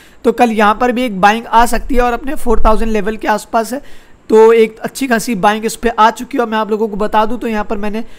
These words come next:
अपना swing trade ले लिया है, ठीक है।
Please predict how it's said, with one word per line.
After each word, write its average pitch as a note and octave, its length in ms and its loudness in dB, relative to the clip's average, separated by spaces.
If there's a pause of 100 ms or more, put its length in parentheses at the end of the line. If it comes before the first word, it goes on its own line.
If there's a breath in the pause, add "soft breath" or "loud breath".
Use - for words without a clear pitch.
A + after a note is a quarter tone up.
(200 loud breath)
अपना A3+ 280 -4
swing A3 300 -8
trade A3 220 0
ले F#3+ 220 -2
लिया E3+ 240 -10
है, C#3+ 200 -14 (840 soft breath)
ठीक A3+ 200 -8
है। D#4 100 -8